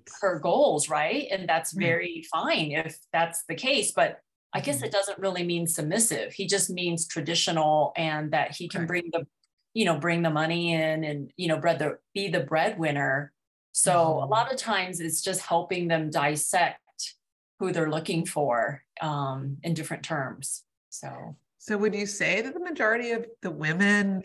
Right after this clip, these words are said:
Speaker 2: in your database are inter-, like, what percentage do you think want to kind of be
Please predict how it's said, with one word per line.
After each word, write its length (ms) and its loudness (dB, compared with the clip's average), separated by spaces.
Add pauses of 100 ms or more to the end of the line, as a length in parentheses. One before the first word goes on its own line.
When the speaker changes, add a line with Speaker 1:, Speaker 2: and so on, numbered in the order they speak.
Speaker 2:
in 340 -2 (120)
your 640 0 (260)
database 680 0 (340)
are 540 2 (100)
inter-, 300 -8
like, 200 -2
what 220 0
percentage 460 -4
do 80 -4
you 60 -2
think 440 -2
want 360 -2
to 100 -4
kind 200 0
of 100 0 (420)
be 540 2